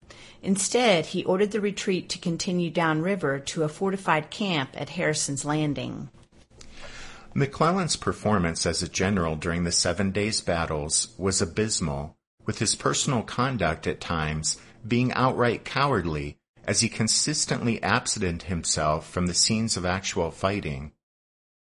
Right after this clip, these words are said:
Speaker 2: Robert E. Lee's debut as commander of the Army of Northern Virginia was not without its mistakes,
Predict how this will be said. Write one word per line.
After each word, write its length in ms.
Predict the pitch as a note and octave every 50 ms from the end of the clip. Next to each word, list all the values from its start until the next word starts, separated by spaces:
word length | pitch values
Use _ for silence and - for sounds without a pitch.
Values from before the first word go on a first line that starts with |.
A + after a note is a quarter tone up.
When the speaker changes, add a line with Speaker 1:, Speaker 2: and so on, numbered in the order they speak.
| _ _ _ - - - - - - - -
Speaker 2:
Robert 400 | G#2+ A2+ A2+ B2+ C#3+ E3 D3 C3+
E. 120 | B2+ A2+
Lee's 380 | G2 G2 A2 C#3+ E3+ F3+ - -
debut 560 | - G2 F#2 E2+ D2+ E2 E2 D#2+ D#2+ D#2+ E2
as 140 | E2+ E2+ -
commander 500 | - - F#2 F#2 G#2 A2+ A#2 A2+ G2+ F2+
of 80 | E2+ E2
the 120 | F#2+ -
Army 360 | - F2+ F#2 F#2+ G2+ G#2 G2
of 120 | F#2+ F#2 F#2+
Northern 360 | F#2 F#2+ F#2+ F#2 G2+ F2+ E2
Virginia 680 | E2+ D#2 D2+ E2 G2 G#2+ A#2+ G#2+ E2 D2+ D2 D2 - _ _ _ _ - -
was 180 | A#2+ A2+ -
not 240 | C#3 C#3+ D3+ D#3 C3
without 300 | C#3+ - - C3+ C3+ B2
its 220 | A#2 - - -
mistakes, 880 | A2 G2+ - - - - B2+ B2+ G2 D#2+ D2 - - - - - - -